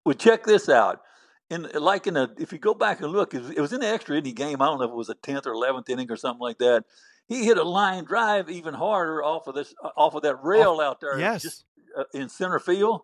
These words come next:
Speaker 2: Yes.
Speaker 1: I mean, a ball that was about fifteen or twenty feet high. I mean, it didn't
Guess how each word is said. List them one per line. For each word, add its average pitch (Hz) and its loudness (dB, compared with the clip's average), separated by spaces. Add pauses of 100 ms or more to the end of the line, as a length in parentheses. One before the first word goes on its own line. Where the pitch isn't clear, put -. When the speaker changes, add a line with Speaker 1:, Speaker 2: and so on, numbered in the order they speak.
Speaker 2:
Yes. 196 -8
Speaker 1:
I 151 0
mean, 156 -14
a 143 4
ball 185 4
that 151 -2
was 135 -10
about 143 -2
fifteen 180 -8
or 156 -10
twenty 170 -8
feet 156 -10
high. 156 4
I 139 2
mean, 139 -12
it 127 -12
didn't 151 -14